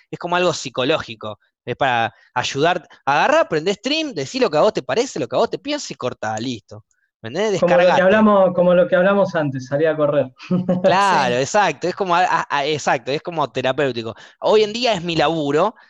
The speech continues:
Speaker 1: pero yo me, me ha pasado mil quinientas veces, eh, y me sigue pasando, incluso siendo mi laburo, que cuando un día me levanto, ¿no les pasa que a veces se levantan y no les pasó absolutamente nada malo,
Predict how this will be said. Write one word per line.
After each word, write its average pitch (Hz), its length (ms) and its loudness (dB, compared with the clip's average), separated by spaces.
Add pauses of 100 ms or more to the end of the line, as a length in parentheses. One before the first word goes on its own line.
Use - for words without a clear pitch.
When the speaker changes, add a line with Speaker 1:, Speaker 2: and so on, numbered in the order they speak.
(300)
Speaker 1:
pero 131 240 -2
yo 196 680 2
me, 143 220 -6
me 156 100 -4
ha 185 60 -2
pasado 185 320 0
mil 180 340 -6
quinientas 156 440 -2
veces, 143 340 -2 (420)
eh, 120 240 -4
y 113 100 -6
me 107 120 -12
sigue 185 220 -2
pasando, 120 600 -2
incluso 123 500 -4
siendo 131 300 -8
mi 139 80 -6
laburo, 110 360 -2
que 113 240 -8 (440)
cuando 117 640 -2
un 156 100 -6
día 208 140 2
me 165 100 0
levanto, 180 380 0
¿no 240 100 -2
les 240 120 -2
pasa 214 260 -6
que - 80 -4
a 139 40 0
veces 170 200 -6
se 113 140 -8
levantan 139 440 -2 (120)
y 127 100 -14
no 139 140 -4
les 151 120 -4
pasó - 260 -10
absolutamente 123 560 -14
nada 135 360 -4
malo, 123 520 -2